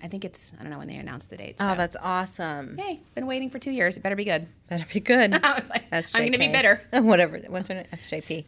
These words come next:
Speaker 1: S-, yeah, okay.
Speaker 2: <laughs>
Speaker 1: Uh, okay, so, uh, it's Long Island Lifetime, which I guess we're kinda talking about Long Island Life. We talk
Speaker 2: Mm-hmm.
Speaker 1: about Broadway.
Speaker 2: Mm-hmm.
Speaker 1: Um, what else?
Speaker 2: We have, uh,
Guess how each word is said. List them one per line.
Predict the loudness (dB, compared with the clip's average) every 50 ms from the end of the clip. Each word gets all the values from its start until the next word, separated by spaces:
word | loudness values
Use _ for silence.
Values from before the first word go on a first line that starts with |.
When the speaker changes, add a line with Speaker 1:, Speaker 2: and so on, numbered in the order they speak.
| 0
Speaker 1:
S-, | 2 2 2 2
yeah, | 2 2 2 2 0 -4 -8
okay. | -8 -2 2 2 2 2 2 -2 -6 -8
Speaker 2:
<laughs> | -8 -10 -8 -2 2
Speaker 1:
Uh, | 4 4 4 4 4
okay, | 2 2 2 2
so, | 4 6 6 8 8 8 8 8 8
uh, | 8 8 8 8 8
it's | 6 4
Long | 2 2 4 4
Island | 4 2 2 2 2
Lifetime, | 2 2 0 0 -2 -2 0 2 2
which | 0 0 2 2
I | 2 2
guess | 2 2 0
we're | 2
kinda | 2 2 2
talking | 2 2 0 0
about | 0 0 0
Long | 0 0 0
Island | 0 0 0 0 -2
Life. | -2 -2 0 2
We | 2 4
talk | 4 4
Speaker 2:
Mm-hmm. | 2
Speaker 1:
about | 2 2
Broadway. | 2 0 2 2 0 0 -2 -2 -6 -6
Speaker 2:
Mm-hmm. | -4 -2 -2 -2 -2 -4 -6 -8 _ _ _ _ 2 4
Speaker 1:
Um, | 4 6 6 4 4 4 2 2 0 -4 -8 -8
what | -2 2 4 6
else? | 6 6 6 4 0 -4 -6 -8 _ -6
Speaker 2:
We | -2 0 2
have, | 2 2 2 2 0 0
uh, | 0 0 0 0 -2 -4